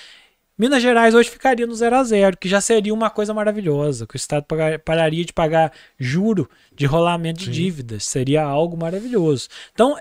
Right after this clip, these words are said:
Speaker 1: essas questões, e aí eu falo assim, quando a gente fala de regime de recuperação fiscal, nós estamos falando de aumento de efetivo de polícia,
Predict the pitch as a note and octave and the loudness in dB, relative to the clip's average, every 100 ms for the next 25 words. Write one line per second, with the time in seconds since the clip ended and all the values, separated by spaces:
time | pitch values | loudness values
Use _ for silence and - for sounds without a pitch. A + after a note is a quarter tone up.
0 | - G3+ B3 - - - E3 - - F#3+ | -6 -2 0 0 -2 -2 -2 -4 -4 -2
1 | A#3+ F#3 - - _ - - E3+ F3 G#3+ | -2 -4 -8 -10 _ -20 -2 4 6 6
2 | G#3 G3+ F#3+ - F3 F#3+ F3+ G3 - G3 | 6 4 4 2 -4 -2 -2 -6 2 2
3 | G3 E3+ F3 D#3+ F3 D#3+ - D#3+ - D#3 | 4 0 -2 -2 -4 -4 -2 -2 -2 -6
4 | - - G#3 G3+ - - - E3 - G3 | -4 2 6 6 4 -14 -4 -2 0 -2
5 | F3+ F#3+ F3 E3+ C#3 A2+ - _ _ _ | 0 0 2 0 -2 -6 -14 _ _ _
6 | - - E3 E3 D#3+ E3+ G3 - B3+ - | -6 0 2 2 0 -2 -4 -2 -2 -2
7 | G#3 G3 - D#4 B3+ A3 - - | -4 -6 -6 -4 0 0 -2 -6